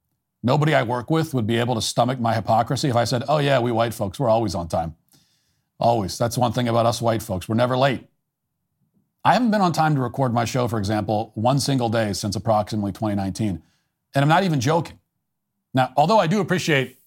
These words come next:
the excuse that this TikTok racial justice advocate has now given me, if anybody complains that I'm late, I can now accuse them of, of upholding white supremacy. I'd never thought of that before, but come to think of it, I think she's right. Indeed,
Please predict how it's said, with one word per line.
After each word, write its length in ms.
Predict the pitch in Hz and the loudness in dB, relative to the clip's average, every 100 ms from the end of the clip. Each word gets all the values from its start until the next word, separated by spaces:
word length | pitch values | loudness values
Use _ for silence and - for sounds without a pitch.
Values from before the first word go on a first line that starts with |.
| _ | _
the 120 | 135 | 0
excuse 420 | 135 - - 277 - | 0 0 2 2 2
that 80 | |
this 180 | 131 147 | 0 0
TikTok 460 | - - - 143 117 | 0 -2 2 0 2
racial 320 | 127 139 135 | -2 -2 -2
justice 320 | 107 117 110 | 0 0 2
advocate 460 | 120 160 135 117 113 | 2 2 0 -4 -2
has 200 | 120 110 | -2 0
now 180 | 123 117 | 2 2
given 260 | 113 240 175 | 2 0 0
me, 180 | - - _ _ _ - | -4 -14 _ _ _ -4
if 80 | 131 | 0
anybody 240 | 175 170 | 2 2
complains 460 | 147 120 143 147 120 | 0 0 2 2 2
that 100 | 120 | 0
I'm 140 | 113 | 2
late, 400 | 165 202 127 - _ - | 2 2 -2 -8 _ 0
I 100 | 127 | 0
can 120 | 147 | 2
now 160 | 135 123 | 2 0
accuse 360 | - 160 175 | -2 -2 0
them 140 | 127 120 | 0 0
of, 180 | 113 - | -2 0
of 240 | 123 113 - | 0 0 -2
upholding 480 | 131 - 143 143 131 | -2 0 0 2 2
white 220 | 123 131 | 2 0
supremacy. 440 | - 117 165 170 101 | -2 -2 0 -2 -2
I'd 120 | 101 | -2
never 180 | 127 110 | 0 -2
thought 260 | - 165 | 0 2
of 60 | 151 | 2
that 220 | 107 107 | -2 -4
before, 460 | 104 110 98 101 - _ _ _ _ _ _ | -8 -4 -2 -4 -6 _ _ _ _ _ _
but 180 | 117 113 | -6 -2
come 220 | - 190 | 2 2
to 80 | 160 | 2
think 260 | - 208 151 | 0 0 0
of 100 | 110 | 0
it, 100 | 104 | 0
I 100 | 104 | 0
think 180 | 131 | -2
she's 240 | - 120 98 | -2 -2 0
right. 320 | 165 147 90 _ _ _ _ _ _ _ _ - | 2 0 -4 _ _ _ _ _ _ _ _ -2
Indeed, 440 | 143 170 202 - | 2 2 2 -2